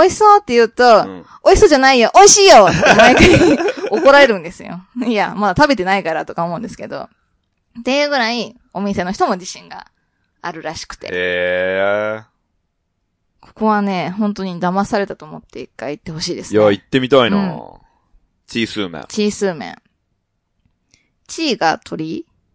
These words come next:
Speaker 2: うん。
Speaker 1: スーが糸糸って書いて、麺。
Speaker 2: ネギなのかな、
Speaker 1: そうなのかな？
Speaker 2: それが。
Speaker 1: うん。こ-、だから、結構いろんなもの食べた時に、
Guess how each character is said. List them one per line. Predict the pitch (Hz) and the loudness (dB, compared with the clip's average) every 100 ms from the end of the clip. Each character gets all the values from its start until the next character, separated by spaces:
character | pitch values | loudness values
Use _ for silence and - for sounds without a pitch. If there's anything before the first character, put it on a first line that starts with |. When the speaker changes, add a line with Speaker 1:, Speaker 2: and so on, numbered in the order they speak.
| _ - | _ -20
Speaker 2:
う | |
ん。 | 110 - - _ | -20 -20 -20 _
Speaker 1:
ス | - - 277 | -14 -6 0
ー | 226 | 0
が | 170 165 156 - _ - | 2 -2 -4 -10 _ -14
糸 | 214 190 | -6 -6
糸 | 196 175 | -6 -10
っ | |
て | - - | -14 -14
書 | 165 | -14
い | - | -14
て、 | - 180 - - _ _ - | -8 -6 -8 -14 _ _ -6
麺。 | 190 170 - _ _ _ _ _ _ - | -4 -4 -8 _ _ _ _ _ _ 2
Speaker 2:
ネ | 143 | 4
ギ | 240 | 4
な | - | 0
の | - | -8
か | 71 | -14
な、 | 78 | -14
Speaker 1:
そ | - | -14
う | |
な | 50 | -10
の | |
か | 190 | -8
な？ | 175 | -6
Speaker 2:
そ | |
れ | |
が。 | - | -8
Speaker 1:
う | |
ん。 | 240 _ _ _ _ _ _ _ _ - - | -10 _ _ _ _ _ _ _ _ -20 -20
こ-、 | - 202 | -12 -6
だ | 226 | -4
か | 196 | -4
ら、 | 180 175 175 _ | -6 -8 -12 _
結 | - 381 - | -8 -8 -4
構 | 196 | -6
い | 196 | -4
ろ | 240 | -6
ん | 285 | -4
な | 285 | -6
も | 285 | -4
の | 277 | -6
食 | 254 262 | -4 -4
べ | 208 - _ | -4 -8 _
た | - 175 | -10 -10
時 | 190 - | -10 -14
に、 | 165 196 170 220 | -14 -12 -12 -14